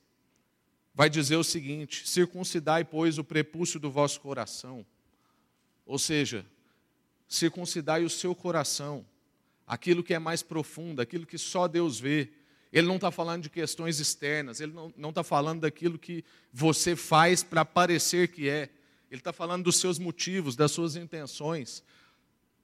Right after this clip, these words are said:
Busque em Deus a transformação das suas intenções, das suas motivações.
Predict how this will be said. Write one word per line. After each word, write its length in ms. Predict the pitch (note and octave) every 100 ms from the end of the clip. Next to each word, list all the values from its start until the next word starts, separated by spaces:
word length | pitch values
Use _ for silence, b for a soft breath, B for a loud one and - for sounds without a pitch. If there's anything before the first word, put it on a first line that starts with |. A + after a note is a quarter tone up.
| _ _
Busque 500 | - C3 A#3 A#3 -
em 160 | F#3 D#3
Deus 300 | D#3+ G3 F3
a 80 | E3
transformação 880 | F3+ G3 - F#3+ F3 D3 - E3 F3+
das 160 | E3
suas 300 | - F3+ D#3+
intenções, 640 | F3+ F3+ D#3 - E3 F3 C#3+
das 120 | C#3+
suas 240 | F3 E3+
motivações. 960 | E3 E3 E3+ D3+ B2+ - D#3+ D#3+ -